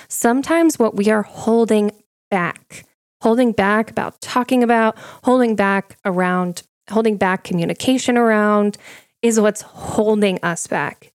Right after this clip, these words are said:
So who can you safely be open with?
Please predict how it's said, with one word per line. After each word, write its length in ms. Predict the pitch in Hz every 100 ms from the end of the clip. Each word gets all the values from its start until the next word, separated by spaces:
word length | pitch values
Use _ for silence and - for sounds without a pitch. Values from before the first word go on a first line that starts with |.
| -
So 180 | 233
who 340 | 214 - 269 269
can 240 | - 302
you 140 | 269 220
safely 1120 | - - - 190 254 254 - 190 180 - 208 - - - _ -
be 260 | 208 208 -
open 540 | 196 185 - 196 196 190
with? 380 | - 196 - -